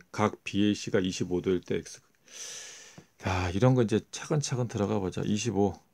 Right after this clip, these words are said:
그럼 여기도 이십오 도네. 이십오. 그러면은 여기는 요거 두 개 더하면 되지. 그러니까 오십. 어, 이등변이네. 여기도 오십. 이렇게 되지? 오십.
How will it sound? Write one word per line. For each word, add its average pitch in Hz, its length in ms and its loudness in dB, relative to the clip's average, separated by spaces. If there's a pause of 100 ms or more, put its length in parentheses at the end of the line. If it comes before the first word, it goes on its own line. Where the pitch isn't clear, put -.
(160)
그럼 107 160 2
여기도 113 160 8
이십오 95 340 0
도네. 95 360 0 (1040)
이십오. - 380 -10 (640)
그러면은 156 520 10
여기는 143 600 8 (340)
요거 131 240 8
두 - 160 -4
개 135 140 8
더하면 107 340 6
되지. 82 380 -4 (600)
그러니까 98 240 -2
오십. 98 280 -6 (1120)
어, 139 240 12
이등변이네. 120 640 6
여기도 101 260 0
오십. 87 360 -6 (1080)
이렇게 113 160 -8
되지? 95 320 -4 (500)
오십. - 380 -6